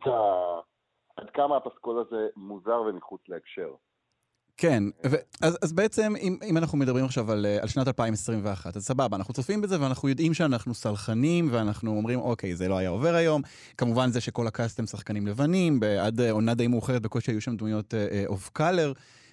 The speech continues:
Speaker 2: אה, אבל מעבר לזה, איזה עוד שינויים, חוץ מה-, מהצחוק, איזה עוד שינויים,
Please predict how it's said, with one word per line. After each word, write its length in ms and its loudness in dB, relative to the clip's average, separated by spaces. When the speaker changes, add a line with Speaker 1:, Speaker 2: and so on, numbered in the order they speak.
Speaker 2:
אה, 240 4
אבל 340 4
מעבר 320 4
לזה, 240 0
איזה 240 0
עוד 140 0
שינויים, 300 -4
חוץ 220 -4
מה-, 360 -4
מהצחוק, 840 -6
איזה 180 0
עוד 100 0
שינויים, 500 2